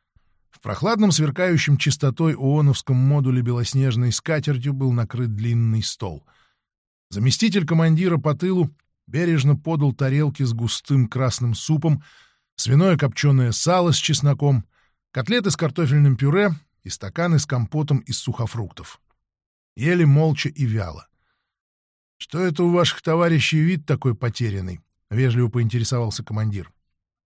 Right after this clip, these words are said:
"Они влюбились?" — честно ответил Анри. "В кого тут можно влюбиться?" — простодушно удивился полковник. "В грузинок?" —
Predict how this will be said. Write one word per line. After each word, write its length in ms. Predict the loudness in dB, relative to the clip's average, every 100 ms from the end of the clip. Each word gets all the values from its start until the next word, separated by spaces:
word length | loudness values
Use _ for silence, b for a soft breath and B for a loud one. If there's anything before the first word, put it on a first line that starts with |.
| _ _ _ _ -6
"Они 160 | 0 2
влюбились?" — 640 | 2 2 2 0 -2 -6 _ _ -4
честно 320 | -2 0 -2
ответил 380 | -2 -2 -4 -6
Анри. 340 | -2 -2 -4 -8 _ _ _ _ _ _ _
"В 80 | -8
кого 300 | -2 0 0
тут 160 | 0
можно 300 | -2 -2 -2
влюбиться?" — 500 | -4 -4 -6 -6 -10 -12 b b b
простодушно 580 | -8 -4 -2 -2 0 0
удивился 400 | 0 0 -2 -4
полковник. 580 | -6 -6 -6 -8 -10 _ _ _ _ _ _ _ _ _ -8
"В 80 | 0
грузинок?" — 640 | 4 4 4 2 0 -4